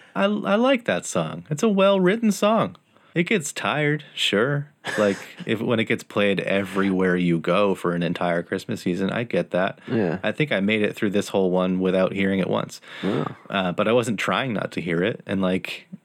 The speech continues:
Speaker 1: it kind of annoys me that people try not to hear. I don't know what you guys' opinions are, <laughs>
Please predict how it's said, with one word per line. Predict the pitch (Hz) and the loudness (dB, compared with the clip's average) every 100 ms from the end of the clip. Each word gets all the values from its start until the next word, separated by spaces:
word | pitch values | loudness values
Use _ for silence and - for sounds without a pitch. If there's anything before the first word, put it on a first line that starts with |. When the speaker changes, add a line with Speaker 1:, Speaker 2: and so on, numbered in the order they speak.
| _ - | _ -4
Speaker 1:
it | 107 - | -4 -2
kind | 98 101 | -2 0
of | 101 92 | 0 -2
annoys | 101 98 95 95 | -4 0 0 2
me | 110 | 0
that | 98 95 | 0 0
people | 101 95 92 | -2 0 -2
try | - 92 104 92 92 95 - - _ _ - | -2 -2 -2 -2 -4 -6 -20 -20 _ _ -8
not | 101 92 - | -2 -2 -2
to | |
hear. | 95 98 | -4 -2
I | 90 | -2
don't | 92 | -2
know | 90 | 0
what | 90 - | 0 -2
you | 87 | -2
guys' | 92 87 - - | -2 -4 -6 -10
opinions | - 95 90 85 - | -4 -2 -2 -4 -4
are, | - - | -4 -4
<laughs> | - - - 190 - 170 - | -2 -2 -2 -2 0 -2 -2